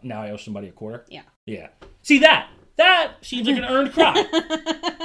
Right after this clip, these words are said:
Speaker 1: Like, we've seen Regina suffer, and she's been sad, and now she's happy, and you're happy for her.
Speaker 2: It's true.
Speaker 1: That makes sense to me.
Speaker 2: All right. Well, please be sure to join us next time when we watch season four, episode ten,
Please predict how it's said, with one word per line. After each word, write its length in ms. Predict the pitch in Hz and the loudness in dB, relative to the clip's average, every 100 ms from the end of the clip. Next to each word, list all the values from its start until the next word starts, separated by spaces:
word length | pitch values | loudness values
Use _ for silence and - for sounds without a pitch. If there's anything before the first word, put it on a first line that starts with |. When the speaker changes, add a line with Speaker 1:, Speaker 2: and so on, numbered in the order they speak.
| - | -2
Speaker 1:
Like, 160 | 247 247 | -2 0
we've 260 | 262 330 | 2 2
seen 260 | 330 320 311 | 2 -2 -2
Regina 300 | 254 302 294 | -4 -4 -4
suffer, 400 | 294 277 - 139 | -2 -2 -4 -8
and 160 | 160 | -8
she's 180 | 156 226 | -8 -6
been 200 | 226 220 | -4 -4
sad, 340 | 214 208 151 139 | -2 -4 -2 -6
and 160 | 160 | -6
now 160 | 160 165 | -4 -4
she's 220 | 160 170 | -6 -8
happy, 420 | 196 180 135 127 | -6 -6 -6 -8
and 200 | 135 143 | -6 -6
you're 140 | 139 143 | -4 -4
happy 280 | 143 135 110 | -6 -8 -12
for 180 | 104 | -14
her. 220 | 95 - - - _ _ | -16 -18 -20 -20 _ _
Speaker 2:
It's 160 | 220 - | -20 -16
true. 40 | 110 | -8
Speaker 1:
That 220 | 147 170 | -6 -4
makes 200 | 196 196 - | -4 -4 -4
sense 280 | 202 202 - | -6 -6 -12
to 120 | 98 | -16
me. 260 | 67 71 - _ _ _ - - _ _ _ _ _ _ - - - | -16 -18 -20 _ _ _ -20 -20 _ _ _ _ _ _ -20 -16 -8
Speaker 2:
All 120 | 226 | -4
right. 300 | 233 185 - - _ _ - | -2 -4 -8 -20 _ _ -8
Well, 180 | 214 | -6
please 280 | 208 - 254 | -4 -8 -8
be 120 | 269 | -6
sure 200 | 403 403 | -4 -4
to 40 | 370 | -4
join 220 | 381 403 | -4 -4
us 100 | 392 | -4
next 260 | 330 240 - | -6 -6 -10
time 280 | - - - | -16 -18 -16
when 160 | 196 185 | -10 -8
we 80 | 185 | -8
watch 240 | 156 - | -8 -10
season 300 | - 220 349 | -8 -6 -6
four, 400 | 320 185 160 - | -4 -4 -4 -8
episode 480 | 190 240 240 262 226 | -10 -8 -6 -8 -8
ten, 420 | - 196 180 180 | -6 -4 -4 -6